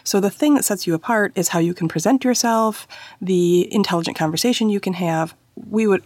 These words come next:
and I think we've mentioned it before, we assume people have a great skill set when they're coming out of school or coming out of their previous career. What sets you apart is that presentation layer and how professional you can be and the professionalism you can give to your organization.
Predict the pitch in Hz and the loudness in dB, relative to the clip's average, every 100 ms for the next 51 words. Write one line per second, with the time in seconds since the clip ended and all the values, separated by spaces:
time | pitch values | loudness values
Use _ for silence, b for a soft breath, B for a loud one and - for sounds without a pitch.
0 | - - 190 165 160 233 170 - 160 156 | -4 -2 0 0 0 0 0 0 0 0
1 | 147 147 - 247 175 180 B - 208 196 | -2 -4 0 2 0 -2 B -2 0 2
2 | - 311 294 196 160 175 165 156 - - | 2 0 0 -2 -4 -2 -2 -4 -2 -2
3 | 214 185 160 151 180 175 165 160 147 - | 0 0 -2 -2 -2 -4 -2 -2 -2 -4
4 | - - 240 220 208 208 B B B B | -4 -4 -2 0 0 -2 B B B B
5 | 180 175 165 151 160 156 - 165 151 - | -2 0 0 0 -2 -4 -2 -2 -2 -4
6 | - 240 208 180 165 B B B - - | -4 0 0 0 -2 B B B -6 -4
7 | 170 - 190 180 - 190 - - 165 160 | -4 0 0 0 0 0 -2 -2 -2 -2
8 | - - 170 - 170 170 269 285 185 165 | -4 -4 -4 -2 -2 0 0 0 0 0
9 | 151 147 - 170 165 165 B B 190 - | 0 -2 -2 -2 -2 -4 B B -6 -4
10 | 175 175 202 180 175 170 175 165 180 175 | -2 -2 0 0 0 -2 -2 0 2 0
11 | 151 160 160 - - 175 - 165 160 165 | 0 -2 -2 -4 -4 -4 -2 0 2 0
12 | 160 160 156 156 - 160 151 - - 165 | 0 -2 -2 -2 -4 -4 -4 -4 0 2
13 | 202 220 156 147 | 2 2 -2 -4